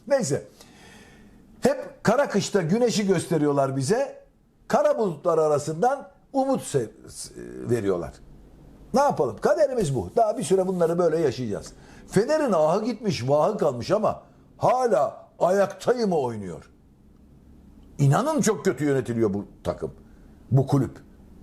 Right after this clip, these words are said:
bu Fenerbahçe. Yani güzel bir pencereden bakıp sizlere bir şey söylemek istiyorum ama gelen ağan giden paşam abi. Pereira gitti, İsmail Kartal geldi, değişen hiçbir şey olmadı.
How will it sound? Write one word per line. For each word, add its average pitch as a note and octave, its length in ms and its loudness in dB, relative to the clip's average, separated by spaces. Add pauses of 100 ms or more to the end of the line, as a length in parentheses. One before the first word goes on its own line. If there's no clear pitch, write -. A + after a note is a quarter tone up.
(140)
bu D3 100 4
Fenerbahçe. C#3+ 760 0 (1000)
Yani D3+ 340 0 (320)
güzel F#3 380 2
bir F#4+ 120 2
pencereden G3+ 640 2
bakıp F3+ 260 -2
sizlere F3 360 0
bir F3 60 -2
şey F#3+ 180 0
söylemek F3 440 -2
istiyorum E3 420 -2
ama A#3+ 340 0 (420)
gelen A#3 280 2
ağan A3 300 0
giden G#3+ 300 0
paşam B3 340 0
abi. G3 320 -2 (220)
Pereira G3+ 580 2 (240)
gitti, B3 540 -2 (240)
İsmail G#3+ 460 0
Kartal G3+ 460 0
geldi, F#3 500 -2 (220)
değişen G#3+ 460 0
hiçbir C#3+ 220 -4
şey C3 180 0
olmadı. D3+ 500 0